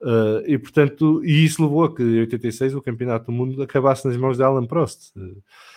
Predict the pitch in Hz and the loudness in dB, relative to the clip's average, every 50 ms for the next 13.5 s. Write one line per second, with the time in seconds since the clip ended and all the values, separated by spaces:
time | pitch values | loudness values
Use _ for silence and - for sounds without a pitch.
0 | - _ _ - - 95 98 95 92 92 95 92 - - 120 117 123 117 117 120 | -20 _ _ -12 -6 -4 -2 -2 -2 -2 -2 -4 -2 0 2 4 4 4 4 4
1 | 131 127 117 135 156 180 208 208 143 113 113 117 104 107 - - - 127 110 110 | 2 4 4 4 2 2 2 -2 -2 -2 0 0 -2 -2 -6 -4 2 2 4 4
2 | 101 101 98 - - 127 120 117 113 120 117 110 117 113 110 110 104 - 110 104 | 4 2 0 0 0 2 2 2 -2 -2 -4 -2 -2 -2 -2 -4 -4 -2 0 0
3 | 104 107 107 107 104 107 - - 110 104 101 101 - 104 104 110 113 107 - 113 | 2 2 2 0 0 -2 -4 -2 -2 -2 -2 0 0 0 2 2 0 -2 -2 -4
4 | 107 107 104 110 113 117 110 110 - - 98 101 104 104 95 101 104 104 110 98 | -4 0 0 2 2 2 2 0 -2 -2 0 0 0 -2 -2 -4 -4 -2 -2 -2
5 | 98 95 - 107 101 95 - 98 98 - - 104 101 - - 101 87 110 143 160 | -2 -4 -6 -6 -8 -6 -4 -6 -6 -6 -6 -10 -10 -6 -8 -8 -8 -8 -10 -12
6 | 160 _ _ _ - - - - _ _ _ _ - 208 151 135 135 135 139 135 | -14 _ _ _ -20 -20 -20 -20 _ _ _ _ -4 2 4 6 6 8 6 6
7 | 135 135 135 131 131 - - - _ _ _ _ _ - - 175 170 160 156 156 | 4 4 2 2 0 -4 -10 -14 _ _ _ _ _ -2 2 4 4 4 4 2
8 | 160 175 190 160 151 - - - - 165 180 208 262 269 208 220 202 170 151 156 | 4 6 6 6 4 2 -6 -4 0 4 4 6 6 4 2 2 0 0 0 -2
9 | - - 120 120 110 101 98 104 113 139 170 151 113 _ - 135 131 147 156 151 | -2 -2 2 2 2 2 0 -6 -10 -12 -14 -16 -16 _ -6 2 4 4 4 4
10 | 156 - 156 160 156 147 - 160 151 131 131 123 - 143 127 117 135 131 127 127 | 2 -2 -2 -2 0 0 0 0 -2 0 -2 -4 -4 -4 -4 -2 -2 -2 -2 -4
11 | - - 139 135 120 - - 123 113 104 101 98 _ _ _ - - 170 180 190 | -8 -12 -12 -12 -10 -6 -4 -2 -2 -2 -4 -8 _ _ _ -6 -2 2 2 2
12 | 180 170 190 196 190 180 - 180 170 160 151 - 165 156 156 156 151 143 147 135 | 4 6 6 6 6 6 4 4 2 2 2 0 0 -2 0 0 0 0 0 -2
13 | - - - - 147 143 131 135 143 139 | -4 -6 -4 -2 -2 0 0 0 0 -2